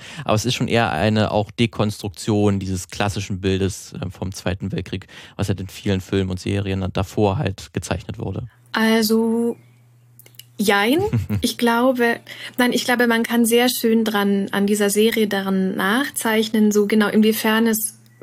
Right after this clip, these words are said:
Speaker 2: Diskursveränderungen gibt, genau, und inwiefern vielleicht auch dieses starke Narrativ des Good War so einfach nicht mehr aufrechterhalten kann. Aber ich würde sagen, die Serie entlässt einen schon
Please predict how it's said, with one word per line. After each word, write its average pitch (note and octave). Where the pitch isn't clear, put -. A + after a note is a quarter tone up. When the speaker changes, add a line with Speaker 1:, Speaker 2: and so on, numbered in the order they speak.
Speaker 2:
Diskursveränderungen A3
gibt, -
genau, G#3+
und G#3
inwiefern A3
vielleicht A3
auch G#3+
dieses G#3
starke A3
Narrativ G#3+
des G3
Good G#3+
War A3
so G#3+
einfach G#3
nicht G#3+
mehr F#3+
aufrechterhalten F#3+
kann. F#3+
Aber G#3
ich G#3
würde A3
sagen, G#3+
die G#3+
Serie A3
entlässt G3+
einen F#3+
schon A#3